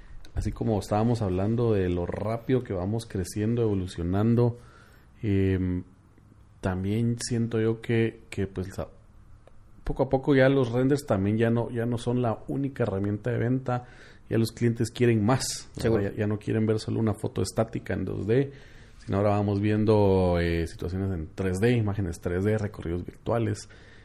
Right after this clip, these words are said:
Speaker 1: ¿Cómo se preparan ustedes o cuál, cuál, cuál ven que es la tendencia de cambio para estas nuevas formas de,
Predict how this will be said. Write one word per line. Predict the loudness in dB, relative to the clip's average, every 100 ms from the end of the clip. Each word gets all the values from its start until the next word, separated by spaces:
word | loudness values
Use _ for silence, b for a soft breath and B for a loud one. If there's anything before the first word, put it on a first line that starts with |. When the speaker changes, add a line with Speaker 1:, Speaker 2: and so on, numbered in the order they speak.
| B B
Speaker 1:
¿Cómo | -2 2
se | 4 4
preparan | 4 4 4 4 2
ustedes | 0 2 4 4 2
o | -4
cuál, | 0 4 6 6 2 0
cuál, | -2 0 -2
cuál | -2 2 2
ven | 2
que | 2
es | 2
la | 0
tendencia | 2 2 4 2 2 2 2 0 0 0 -6 -20 -20 -6
de | 0 4 4 2 -4 0
cambio | 2 4 2 0 0 -4 -10
para | -4 -2 0 -2
estas | -6 -6 -6 -6 -6
nuevas | -4 -2 -4
formas | -4 -2 -2 -2 -2
de, | -4